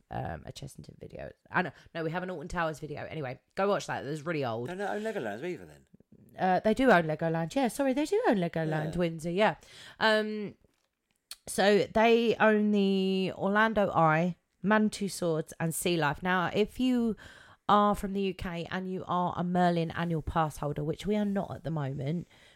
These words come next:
Speaker 1: we used to be, um, but we're not at the moment. And the only reason is, is because Savannah's just a bit too young. So I think when Savannah gets a bit older, we'll probably, we'll probably be Merlin annual pass holders again. But,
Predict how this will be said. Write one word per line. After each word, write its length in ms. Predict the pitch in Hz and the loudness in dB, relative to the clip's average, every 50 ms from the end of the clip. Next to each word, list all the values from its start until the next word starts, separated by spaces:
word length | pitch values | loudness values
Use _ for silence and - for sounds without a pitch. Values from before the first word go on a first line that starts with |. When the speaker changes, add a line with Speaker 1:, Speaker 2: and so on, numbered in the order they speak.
| _ - | _ -4
Speaker 1:
we 120 | 185 202 | -2 -2
used 300 | 196 226 240 226 - - - | -2 -2 -6 -6 -8 -6 -6
to 60 | 233 | -4
be, 380 | - 220 247 285 330 349 320 _ _ _ _ _ _ _ _ _ _ - | -2 -2 -2 -2 -2 -6 -8 _ _ _ _ _ _ _ _ _ _ -2
um, 640 | - 185 190 185 180 185 180 180 185 185 180 180 - _ - | 2 2 4 4 4 4 2 2 0 -2 -6 -6 -8 _ -4
but 120 | 160 - | -2 0
we're 120 | 190 196 | 0 0
not 180 | 196 220 190 156 | 2 2 0 0
at 80 | 202 196 | 0 -2
the 60 | 226 | -2
moment. 360 | 208 214 208 196 190 185 127 | 0 2 2 2 2 -2 -4
And 80 | 113 180 | -6 -6
the 100 | 180 185 | -4 -4
only 140 | 185 185 180 | -4 -4 -4
reason 300 | 165 180 175 160 160 170 | -4 -4 -4 -6 -6 -6
is, 180 | 156 156 147 - | -6 -8 -8 -10
is 60 | - | -8
because 260 | - - - - 156 | -8 -8 -8 -8 -10
Savannah's 420 | - - 156 180 170 170 165 151 - | -8 -6 -4 -2 -2 -2 -2 -4 -6
just 220 | - 151 - - | -10 -14 -12 -12
a 40 | 165 | -8
bit 220 | - 160 - - | -8 -8 -8 -8
too 140 | - - 170 | -8 -6 -4
young. 300 | 165 160 151 147 156 156 | -4 -4 -4 -6 -8 -8
So 120 | - - | -6 -6
I 40 | 165 | -6
think 160 | 165 196 160 | -6 -8 -10
when 100 | 120 202 | -12 -16
Savannah 320 | 196 208 190 208 208 202 202 | -16 -12 -10 -10 -10 -10 -10
gets 180 | - - - | -14 -16 -18
a 60 | - - | -16 -12
bit 120 | - - | -10 -8
older, 220 | 117 170 175 175 175 | -8 -8 -8 -8 -6
we'll 120 | 170 160 147 | -6 -6 -4
probably, 560 | - - 151 147 151 139 - 143 139 139 127 - | -4 -4 -4 -4 -4 -6 -6 -6 -6 -6 -8 -8
we'll 120 | - 147 143 | -8 -8 -6
probably 240 | - 151 139 139 139 | -4 -4 -4 -4 -6
be 120 | - - | -6 -6
Merlin 300 | 135 123 120 117 104 123 | -4 -4 -4 -4 -6 -8
annual 200 | - - - - | -8 -8 -10 -10
pass 280 | - - - - - - | -10 -10 -10 -10 -10 -10
holders 280 | - - - - - - | -12 -12 -12 -12 -16 -14
again. 220 | - - - - - - - - - - - - - - - - | -14 -14 -14 -14 -16 -20 -20 -20 -18 -18 -18 -18 -18 -16 -6 2
But, 300 | 185 180 170 - - | 4 4 4 4 2